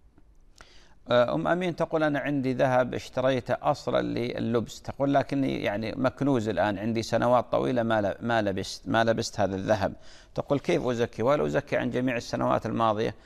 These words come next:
أخت الفاضلة، أنا ذكرت بأن الصحيح من قول أهل العلم بأنه لا زكاة في الذهب المعد للاستعمال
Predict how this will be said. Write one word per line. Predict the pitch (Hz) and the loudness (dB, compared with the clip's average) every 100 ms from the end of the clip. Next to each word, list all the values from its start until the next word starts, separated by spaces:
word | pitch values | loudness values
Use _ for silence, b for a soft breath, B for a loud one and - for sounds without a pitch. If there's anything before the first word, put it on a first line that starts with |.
| b b | b b
أخت | 147 - | -6 -2
الفاضلة، | 147 156 160 151 139 | 0 4 4 4 2
أنا | 143 | 2
ذكرت | 139 135 160 135 | 0 2 0 -2
بأن | 117 - 113 110 107 - - b b - | -4 -2 -2 -2 -2 -4 -8 b b -10
الصحيح | - - 127 156 131 | -10 -4 0 0 0
من | 127 | -2
قول | - 135 123 117 | 2 2 4 2
أهل | 110 110 | 0 0
العلم | 113 104 143 | -2 0 0
بأنه | 123 - 123 117 | 0 0 0 0
لا | 123 143 | 2 2
زكاة | 131 123 131 | 2 0 0
في | 120 107 113 | 0 -4 -6
الذهب | 113 135 139 156 - b b b | 0 2 2 0 -2 b b b
المعد | 123 117 120 131 123 | -2 0 2 0 2
للاستعمال | 120 113 107 - - 101 120 113 85 | 0 0 -4 -6 -4 0 4 4 2